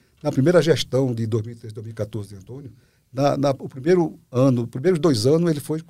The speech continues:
ele foi com... Teve um vice-presidente que eu nem, nem recordo o nome dele. Mas na segunda, treze e quatorze, fui eu, que foi o, o vice-presidente dele. Você pode observar aí que eu não dei uma entrevista, a não ser um período que ele foi para os Estados Unidos tratar a questão de doença ou dele ou da família,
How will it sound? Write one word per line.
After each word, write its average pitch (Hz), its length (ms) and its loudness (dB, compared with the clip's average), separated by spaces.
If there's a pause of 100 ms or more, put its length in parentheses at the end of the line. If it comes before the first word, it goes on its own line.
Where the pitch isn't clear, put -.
(120)
ele 151 140 -8
foi 156 160 -6
com... 175 340 -14 (680)
Teve 180 160 0
um 160 40 4
vice-presidente 156 520 2
que 185 80 -4
eu 175 40 -2
nem, 185 200 2
nem 175 340 -6
recordo 175 340 0
o 180 40 0
nome 190 160 -2
dele. 98 300 -4 (560)
Mas 165 160 2
na 202 100 6
segunda, 156 400 0
treze 170 260 2
e - 40 -10
quatorze, 170 320 0
fui 254 140 0
eu, 113 160 2
que 101 180 -16
foi 127 160 -14
o, 113 280 -16
o 117 120 -16
vice-presidente 135 580 -4
dele. 95 240 -14 (560)
Você 139 140 -4
pode 208 180 4
observar 135 440 4
aí 143 100 2
que 160 80 -2
eu 160 40 4
não 151 80 0
dei 143 120 4
uma 202 100 2
entrevista, 156 580 0
a 160 140 4
não 214 180 4
ser 135 380 4 (420)
um 170 60 -14
período 156 580 4
que - 160 -6
ele 160 140 2
foi 156 160 0
para 160 160 2
os 135 60 2
Estados 180 320 0
Unidos 143 440 2 (540)
tratar 135 240 0
a 127 40 2
questão 127 300 -2
de 190 80 -2
doença 151 400 2
ou 117 60 2
dele 131 160 2
ou - 20 0
da 117 100 0
família, 113 460 -4